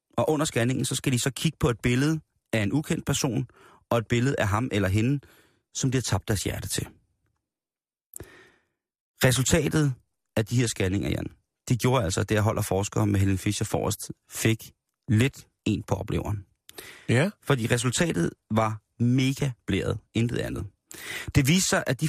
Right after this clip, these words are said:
Speaker 1: folk, der havde, var forelsket, fik et ordentligt skud dopamin,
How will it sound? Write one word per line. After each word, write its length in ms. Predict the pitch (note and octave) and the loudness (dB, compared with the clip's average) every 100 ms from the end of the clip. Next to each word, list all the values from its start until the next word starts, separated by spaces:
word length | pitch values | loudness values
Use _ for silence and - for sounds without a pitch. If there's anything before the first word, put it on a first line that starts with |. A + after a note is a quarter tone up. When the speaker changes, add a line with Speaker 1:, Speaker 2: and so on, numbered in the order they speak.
| - | 0
Speaker 1:
folk, 220 | D#3+ G2+ - | 0 0 0
der 60 | |
havde, 260 | C3+ A#2 G2 - | 2 2 0 -4
var 140 | G2 | -4
forelsket, 680 | F#2 - D#3+ - - C#3+ B2 _ _ | -2 -2 0 0 0 0 -2 _ _
fik 320 | - D#3 D3 - | -4 -2 -2 -2
et 140 | D3+ - | -4 -2
ordentligt 260 | - D3 E3 | -2 0 0
skud 260 | - B2 G2+ _ - | 0 0 0 _ -2
dopamin, 540 | B2 A2 A#2 C#3+ D#3 | 0 2 0 0 -4